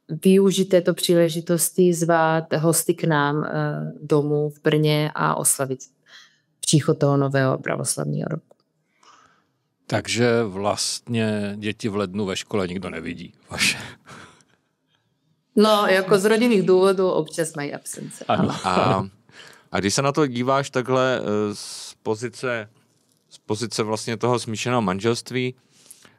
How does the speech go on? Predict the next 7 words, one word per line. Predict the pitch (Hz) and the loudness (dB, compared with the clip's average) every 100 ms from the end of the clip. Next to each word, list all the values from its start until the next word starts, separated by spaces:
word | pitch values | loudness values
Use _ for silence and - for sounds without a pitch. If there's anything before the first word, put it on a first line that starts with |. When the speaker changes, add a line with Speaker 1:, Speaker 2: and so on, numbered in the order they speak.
| - | -4
Speaker 3:
eh, | 85 87 - | 0 0 -2
jako | 90 110 | -2 2
rodič, | 107 98 101 117 - - _ - - - - _ _ _ _ _ _ - - _ - | 2 2 -2 -2 -12 -20 _ -20 -20 -20 -20 _ _ _ _ _ _ -20 -20 _ -14
z | - | -4
perspektivy | 110 107 123 - 123 | -2 0 0 0 0
těch | 131 117 | 2 2
dětí | 110 120 120 | 2 2 -2